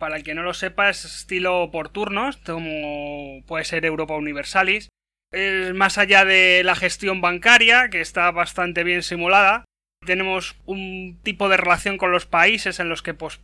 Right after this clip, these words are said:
podemos espiar, podemos invertir en otros productos, podemos comprar propiedades, podemos comerciar con materias primas, incluso podemos contratar guardias para que protejan las inversiones y para que recauden los impuestos, ¿no?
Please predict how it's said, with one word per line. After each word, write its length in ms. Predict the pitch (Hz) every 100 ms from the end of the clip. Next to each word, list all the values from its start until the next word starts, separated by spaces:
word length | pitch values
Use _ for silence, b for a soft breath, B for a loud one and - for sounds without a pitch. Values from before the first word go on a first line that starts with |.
| _
podemos 380 | 147 160 165 165
espiar, 640 | - 151 180 220 214 208
podemos 580 | 170 160 170 165 156 -
invertir 720 | 165 156 151 - 208 196 180
en 140 | 165
otros 220 | 165 156
productos, 680 | - - 190 - 208 208 202
podemos 400 | - 156 160 147
comprar 420 | 147 147 170 160
propiedades, 800 | 165 156 147 165 190 180 180 175 b -
podemos 420 | 170 175 175 165
comerciar 680 | 175 170 160 185 170 165
con 160 | 156 170
materias 460 | 165 156 156 151 -
primas, 560 | 208 220 196 196 - _ -
incluso 420 | 180 170 185 196
podemos 340 | 190 190 202
contratar 640 | - 190 185 175 180 180 180
guardias 400 | 180 185 190 190
para 400 | - 170 160 156
que 100 | 156
protejan 680 | 151 147 160 185 180 175 170
las 160 | 165 175
inversiones 640 | 165 160 185 190 220 -
y 120 | - 180
para 240 | 165 165
que 100 | 160
recauden 540 | 151 156 180 196 196
los 140 | 175 160
impuestos, 440 | 156 185 180 151
¿no? 160 | 165